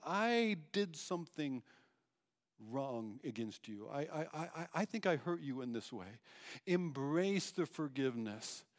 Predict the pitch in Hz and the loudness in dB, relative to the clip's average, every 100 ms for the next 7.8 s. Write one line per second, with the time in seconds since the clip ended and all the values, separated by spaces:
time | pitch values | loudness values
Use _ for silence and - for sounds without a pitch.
0 | - 202 269 262 247 226 240 233 226 202 | -2 4 6 6 6 6 6 8 8 6
1 | 196 220 285 254 120 104 - - _ _ | 6 6 6 6 2 -4 -6 -18 _ _
2 | _ _ _ _ - 170 202 - 185 196 | _ _ _ _ -2 2 4 2 0 0
3 | 175 175 196 190 147 - 196 185 226 - | 6 6 6 0 -10 -12 0 2 2 4
4 | 220 240 302 294 160 190 254 - - 196 | 4 4 4 4 4 0 0 0 4 4
5 | 269 190 220 170 185 247 214 196 240 190 | 4 4 4 4 4 4 2 2 2 2
6 | 160 208 165 190 196 190 220 185 160 180 | 2 0 -2 -2 -2 -4 -2 -4 -4 0
7 | 160 147 170 151 175 151 156 | 0 2 2 2 4 4 4